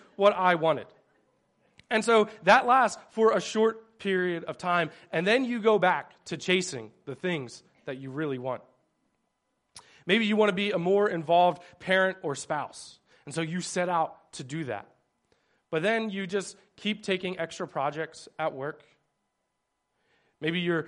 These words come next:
glued to your phone or to the T V screen because you just need to relax after work. You snap at your kids when they want something. You go back to chasing the things that you really want.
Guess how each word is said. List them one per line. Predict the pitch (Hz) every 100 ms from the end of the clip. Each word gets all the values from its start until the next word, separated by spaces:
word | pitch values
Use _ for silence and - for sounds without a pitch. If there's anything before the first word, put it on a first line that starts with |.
| -
glued | - 196 196
to | - 185 175 156
your | 147
phone | - 190 202 190
or | 165
to | - 170 147 _
the | 147
T | - 196
V | 180 196
screen | - 185 180 180
because | 165 175 156 - _
you | 208
just | 220
need | 220 175
to |
relax | 139 123 123 120 _ - - _ _ _
after | 123 - 110
work. | 104 - _ _ _ _
You | 143
snap | - 180 175 175 - -
at | 151
your | 135 135
kids | 208 202 165
when | 156
they | 135
want | 147 185 -
something. | 185 170 175 170 _ _ _ _ _
You | 165
go | 170 202
back | 196 190 -
to | 175
chasing | 185 170 - 156
the | 143
things | 151 139 127 - _ _
that | 151 139
you | 139
really | 143 139
want. | 127 139